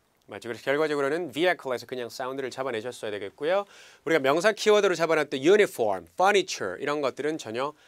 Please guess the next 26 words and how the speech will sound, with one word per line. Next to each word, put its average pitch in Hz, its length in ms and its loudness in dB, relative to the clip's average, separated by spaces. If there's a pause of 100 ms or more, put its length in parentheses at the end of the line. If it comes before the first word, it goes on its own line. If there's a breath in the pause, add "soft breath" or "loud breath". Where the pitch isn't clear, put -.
(120)
안 107 120 -10
들렸기 117 360 -6
때문에 135 400 -8 (180)
다행이네요. 107 480 -18 (880)
아시겠죠? 104 460 -14 (880 loud breath)
보시면 220 240 4
아시겠지만 208 440 2
리스닝은 220 460 -2
굉장히 254 460 -2
까다로웠습니다만 165 1200 0
그래도 127 280 -4
우리가 135 180 -2
포인트들만 175 580 -4
잘 117 160 -4
잡았다면, 131 520 -8 (100)
물론 123 460 -10 (100)
첫 - 160 -20
번째 165 240 -12
건 120 160 -10
좀 110 180 -18
까다로웠고요. 123 640 -8 (300)
잘 101 240 -8
피했다면 107 560 -10
충분히 143 260 -8
풀 127 160 -12
수 - 160 -14